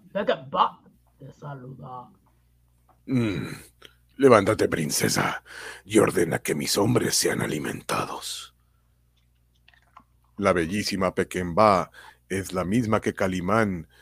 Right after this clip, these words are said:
Speaker 2: viera en Lima.
Speaker 1: Tu palabra es orden, hijo del sol.
Speaker 2: Mientras los nativos sacían su apetito, la princesa Pequemba conduce a Comahue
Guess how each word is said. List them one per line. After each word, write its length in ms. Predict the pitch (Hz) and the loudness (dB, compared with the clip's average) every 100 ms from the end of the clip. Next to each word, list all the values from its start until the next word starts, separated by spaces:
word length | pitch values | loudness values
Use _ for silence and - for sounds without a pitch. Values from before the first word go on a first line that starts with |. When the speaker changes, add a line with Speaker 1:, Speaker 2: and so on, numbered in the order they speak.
| _ _ | _ _
Speaker 2:
viera 400 | - 95 104 104 | -8 0 2 4
en 220 | 95 90 82 | 0 -2 -6
Lima. 480 | 87 143 113 76 - - _ _ _ _ _ _ _ _ _ _ - | -2 0 -2 -6 -16 -20 _ _ _ _ _ _ _ _ _ _ -14
Speaker 1:
Tu 200 | 165 156 | -12 -12
palabra 600 | 165 175 170 165 160 160 | -10 -8 -8 -8 -8 -10
es 120 | 151 | -2
orden, 480 | 196 190 190 135 131 | 4 4 4 -4 -10
hijo 360 | 131 135 151 160 | -14 -10 -8 -6
del 320 | 160 151 147 | -8 -10 -14
sol. 500 | _ - 151 160 160 _ _ _ _ _ _ _ _ _ _ _ _ _ _ - _ _ _ - | _ -8 -6 -6 -8 _ _ _ _ _ _ _ _ _ _ _ _ _ _ -20 _ _ _ -8
Speaker 2:
Mientras 480 | 95 95 90 95 95 | -2 -2 0 -2 0
los 120 | 101 | 0
nativos 640 | 92 82 117 117 104 92 | -2 0 2 4 4 2
sacían 600 | - 85 80 120 107 92 87 | 0 -2 0 0 0 0 -2
su 160 | 98 | -2
apetito, 640 | 87 87 95 92 87 80 - - - - - | 0 -2 -4 -4 -4 -4 -10 -20 -20 -18 -4
la 160 | 98 | -2
princesa 680 | 95 95 90 - 110 - 95 | 0 -4 -2 4 4 4 0
Pequemba 680 | 98 - 95 90 95 101 - | -2 -2 -4 0 4 4 2
conduce 560 | 98 92 92 143 143 | -2 0 2 2 4
a 60 | 101 | 2
Comahue 680 | - 92 87 87 123 90 | 2 0 0 2 2 2